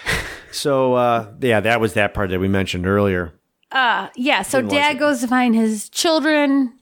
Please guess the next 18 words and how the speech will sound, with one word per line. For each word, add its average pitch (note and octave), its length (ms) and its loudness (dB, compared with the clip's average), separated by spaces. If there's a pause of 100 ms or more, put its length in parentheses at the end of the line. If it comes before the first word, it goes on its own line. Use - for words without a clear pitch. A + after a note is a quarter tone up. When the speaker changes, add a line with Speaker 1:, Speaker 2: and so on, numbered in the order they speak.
(140)
Speaker 2:
They're A#3 240 -2
drowning G#3 560 2
in F#3 160 -4
corn. A#3+ 800 0 (460)
Speaker 1:
Which A2+ 180 -2
was A#2+ 140 -4
scary F#2+ 460 -2
because G2 200 -4
Speaker 2:
That F#3+ 220 0
Speaker 1:
you G#3+ 60 2
Speaker 2:
was G#3 80 2
Speaker 1:
can A3 160 0
totally G#2+ 340 0
see E3+ 60 0
Speaker 2:
scary. G2 160 0
Speaker 1:
that F#2 100 -2
happening. F2+ 500 -2
Speaker 2:
Yeah. E3 380 -2